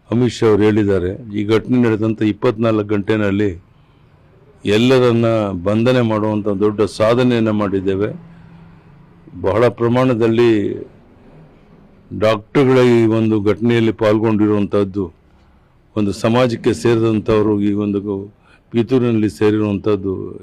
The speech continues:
ಜಗತ್ತಿಗೆ ಬಹಿರಂಗವಾಗಿರುವಂಥದ್ದು, ಇದನ್ನು ಖಂಡಿಸ್ತೇನೆ. ಮತ್ತು ಬಹುಶಃ ಸ್ವಲ್ಪ ಮ-, ಯಾಮಾರಿದ್ರೆ, ಕೈ ಮೀರಿ ಹೋಗಿದ್ರೆ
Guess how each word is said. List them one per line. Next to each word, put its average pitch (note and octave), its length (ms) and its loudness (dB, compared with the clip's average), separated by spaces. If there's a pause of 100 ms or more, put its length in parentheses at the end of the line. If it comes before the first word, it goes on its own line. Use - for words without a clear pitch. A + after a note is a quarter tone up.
ಜಗತ್ತಿಗೆ A2 520 0 (460)
ಬಹಿರಂಗವಾಗಿರುವಂಥದ್ದು, G2 1400 -2 (640)
ಇದನ್ನು G#2 260 -2
ಖಂಡಿಸ್ತೇನೆ. A#2 840 -2 (920)
ಮತ್ತು G#2+ 440 -4
ಬಹುಶಃ A#2 720 0 (680)
ಸ್ವಲ್ಪ C3+ 340 0
ಮ-, B2+ 480 -2 (600)
ಯಾಮಾರಿದ್ರೆ, G#2+ 920 -2 (240)
ಕೈ A#2 220 0
ಮೀರಿ A#2 200 0
ಹೋಗಿದ್ರೆ G2+ 680 -2